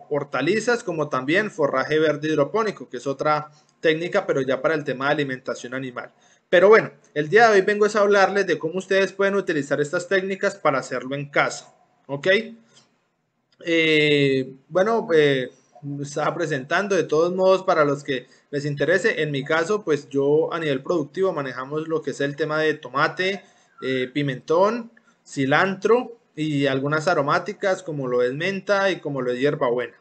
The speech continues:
¿ok? Más sin embargo, ustedes pueden producir lo que ustedes deseen, porque ya a nivel casero, en lo que yo tengo en el hogar para consumo de la familia,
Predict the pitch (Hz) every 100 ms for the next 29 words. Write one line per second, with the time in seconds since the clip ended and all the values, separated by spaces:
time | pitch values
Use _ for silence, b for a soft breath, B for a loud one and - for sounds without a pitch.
0 | _ _ - 190 196 b b b b b
1 | - 156 185 214 220 233 233 240 220 180
2 | 190 196 196 196 196 156 147 147 170 143
3 | - 135 147 147 240 180 143 139 135 143
4 | 151 175 190 160 143 139 185 214 180 156
5 | 139 135 135 135 135 165 180 180 139 143
6 | 151 - 127 123 120 - 139 160 170 175
7 | 185 220 196 185 190